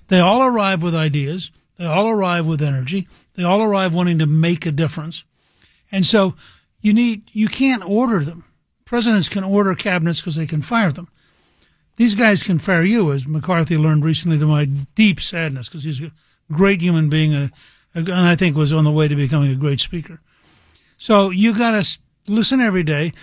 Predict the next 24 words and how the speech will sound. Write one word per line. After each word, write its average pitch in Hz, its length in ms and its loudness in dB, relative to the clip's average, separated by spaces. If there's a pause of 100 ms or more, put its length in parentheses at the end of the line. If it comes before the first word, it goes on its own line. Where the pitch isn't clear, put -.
(160)
It's - 100 -12
also 269 260 2
true 214 180 0
of 180 60 0
the 175 60 -2
country. 175 440 -4
You 202 120 0
know, 185 100 2
Lincoln 226 340 0
used 180 240 0
to 180 100 -4
have 151 360 0 (300)
what 180 120 0
he 170 80 2
called 175 260 -2
his 151 120 0
public 185 340 -4
opinion 160 440 0
baths. 139 400 -8 (540)
Even 240 220 4
during 214 180 2
the 175 80 -2
Civil 170 280 -2
War, 151 240 -4